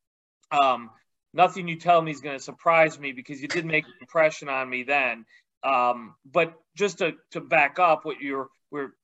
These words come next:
Paul, you just mentioned, what we've done is we've, we've actually taken, um, event, we've taken shows, events that we actually buy, comedy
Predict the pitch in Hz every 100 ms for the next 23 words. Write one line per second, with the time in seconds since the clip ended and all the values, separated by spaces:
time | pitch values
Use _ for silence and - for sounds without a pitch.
0 | _ _ - 160 143 139 131 139 151 147
1 | 143 151 139 _ _ _ - 196 185 131
2 | 165 165 160 151 151 143 - 143 139 147
3 | 143 - 139 131 147 139 135 127 120 117
4 | 113 110 _ 131 131 139 135 135 156 151
5 | - _ _ _ _ _ _ - 202 220
6 | 175 165 190 180 170 160 151 156 156 151
7 | - 139 151 156 143 123 135 127 123 -
8 | 160 165 156 151 151 151